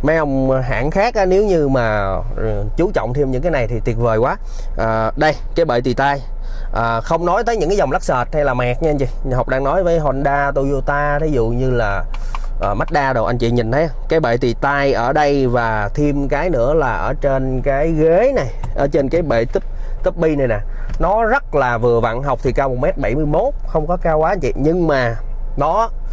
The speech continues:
Học thấy ai cũng đi xe, ờ, Honda Civic, Học chỉ thử, à, cái chỗ này ngồi thoải mái nè. Khi mà anh chị đặt hết cái lưng vào cái ghế á, là anh chị để cái tay ở đây,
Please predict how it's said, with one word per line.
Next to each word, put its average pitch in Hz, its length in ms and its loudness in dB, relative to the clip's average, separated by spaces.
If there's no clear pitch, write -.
Học 123 140 -2
thấy 165 140 0
ai 165 220 0
cũng 185 120 0
đi 185 100 4
xe, 160 260 2
ờ, 123 180 0
Honda 135 260 0
Civic, 143 360 0
Học 127 240 -2
chỉ 147 220 2
thử, 165 280 0
à, 139 360 0
cái 151 120 2
chỗ 131 160 2
này 151 140 2
ngồi 113 180 0
thoải 120 120 0
mái 156 200 -2
nè. 190 80 -2
Khi 147 120 2
mà 135 80 2
anh 131 100 -2
chị 123 120 2
đặt 120 200 -2
hết - 280 0
cái 214 100 2
lưng 156 200 0
vào 117 260 0
cái 160 100 0
ghế 175 260 4
á, 254 80 -2
là 127 120 0
anh 120 120 0
chị 123 160 2
để 123 260 2
cái - 120 0
tay 165 260 2
ở 180 80 2
đây, 151 180 2